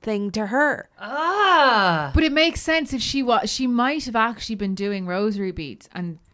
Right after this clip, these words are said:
Speaker 3: doing something
Speaker 1: Yeah.
Speaker 3: 'cause she was fiddling with her hand.
Speaker 1: And mouthing
Speaker 3: No,
Speaker 1: and
Speaker 3: she might,
Speaker 1: praying.
Speaker 3: we
Speaker 1: What
Speaker 3: might
Speaker 1: a
Speaker 3: have
Speaker 1: weird show.
Speaker 3: Very.
Speaker 1: Jesus. She literally was cleansing herself during the penetrating of the horses and all the various grim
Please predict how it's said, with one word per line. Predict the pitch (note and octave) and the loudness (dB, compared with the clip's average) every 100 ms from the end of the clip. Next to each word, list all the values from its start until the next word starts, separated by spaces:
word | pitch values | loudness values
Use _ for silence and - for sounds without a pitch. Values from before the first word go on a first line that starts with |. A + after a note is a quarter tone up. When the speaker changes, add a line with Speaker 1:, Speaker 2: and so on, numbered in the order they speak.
| _ | _
Speaker 3:
doing | G3 F#3+ F#3 | -4 -2 -4
something | E3+ G3 | -4 2
Speaker 1:
Yeah. | G#3+ F3 | 6 6
Speaker 3:
'cause | F#3+ | 4
she | G#3+ | -2
was | G3+ G3 | -6 -6
fiddling | - A#3 A#3 G#3+ | -4 -4 -2 -4
with | G3 F#3 | -4 -8
her | F3 | -10
hand. | E3+ E3+ D#3+ | -8 -8 -6
Speaker 1:
And | F#3+ F3+ F3 | -4 -4 -6
mouthing | F3+ F#3 A3 A3 C#4 | -8 -6 -6 -4 2
Speaker 3:
No, | C#4 | 4
Speaker 1:
and | G#3 | 4
Speaker 3:
she | - C4 | 2 2
might, | C#4+ D4+ F#4+ | 4 4 4
Speaker 1:
praying. | G#4 - - - | 0 -2 -12 -8
Speaker 3:
we | C#4+ | -4
Speaker 1:
What | D4 | -2
Speaker 3:
might | E4 G4+ G4+ | 2 4 4
Speaker 1:
a | |
Speaker 3:
have | D4+ | 4
Speaker 1:
weird | C4 F#4+ F#4+ F#4 | 4 6 6 4
show. | - - C#4+ G4+ G#4 - - - E3+ | -2 4 6 6 0 -6 -18 -20 -10
Speaker 3:
Very. | F3 F3+ F3 E3+ | -4 4 4 4
Speaker 1:
Jesus. | E3+ D#3+ - - - - - - | 2 -2 -6 -8 -8 -8 -10 -10
She | - C#4 | -6 -2
literally | C#4 F4+ F4+ F4+ D#4 | 4 4 4 2 2
was | C#4 - | 0 -4
cleansing | - C#4+ D#4 C#4+ C4+ | 2 2 2 -2 -2
herself | A3+ A3+ G3+ F3+ F3 D#3 | 0 -2 -2 -4 -4 -10
during | - A3 B3+ C4 A#3 G3+ | -2 2 4 4 0 -4
the | F3+ E3+ _ - | -6 -8 _ -12
penetrating | G#3+ G#3+ F#3+ G#3+ G3+ F#3+ F3+ | -6 -6 -6 -4 -4 -4 -8
of | F3 | -6
the | E3 | -6
horses | E3 G3+ G#3+ F#3 E3 | -2 -2 -2 -6 -8
and | D#3 D#3 D#3 | -10 -12 -8
all | E3+ | -8
the | D#3+ | -8
various | D#3 F3 F3+ D#3+ | -6 -4 -4 -6
grim | - A#3 | 0 2